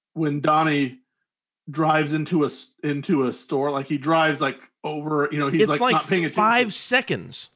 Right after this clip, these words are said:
Speaker 1: Right, and that's, like, five, like, I'm, and I'm s-, I'm trying to find, like, anything more subst-, like, okay, maybe that could go, but, I mean, that, like you said, five seconds, who cares? I mean,
Speaker 2: Yeah.
Speaker 1: it's a funny moment,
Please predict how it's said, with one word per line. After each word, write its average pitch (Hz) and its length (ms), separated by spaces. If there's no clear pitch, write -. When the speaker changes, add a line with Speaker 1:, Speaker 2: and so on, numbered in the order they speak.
Speaker 1:
Right, 226 200
and 185 100
that's, 233 140
like, 262 180
five, 208 300
like, 202 200
I'm, 208 220
and - 40
I'm 226 180
s-, 254 160
I'm 190 160
trying 240 240
to 214 80
find, 208 480
like, - 260
anything 190 400
more 165 200
subst-, 160 360
like, 170 200
okay, 190 180
maybe 180 360
that 147 260
could 143 220
go, 131 480
but, 160 380
I 175 60
mean, 180 100
that, 190 160
like 190 120
you 196 80
said, 214 220
five 139 240
seconds, 196 380
who 175 160
cares? 202 480
I - 40
mean, 151 120
Speaker 2:
Yeah. 180 160
Speaker 1:
it's 185 160
a 202 80
funny 196 320
moment, 180 420